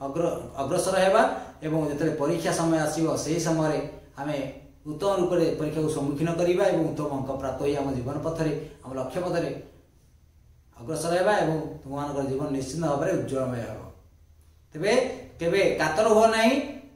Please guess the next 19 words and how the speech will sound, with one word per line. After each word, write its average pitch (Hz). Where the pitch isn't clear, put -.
ଆଁ, 208
ଧୈର୍ଯ୍ୟର 202
ସହିତ 208
ରୁହ 208
ଏବଂ 170
ନିଜ 156
କର୍ମ 151
ଉପରେ 226
ବିଶ୍ୱାସ 214
ରଖ, 226
ନିଜେ 156
କର୍ମ 156
କରି 208
ଚାଲ, 214
ଆଁ, 202
ନିଶ୍ଚିତ 160
ଭାବରେ 151
ଫଳ 120
ପାଇବ। -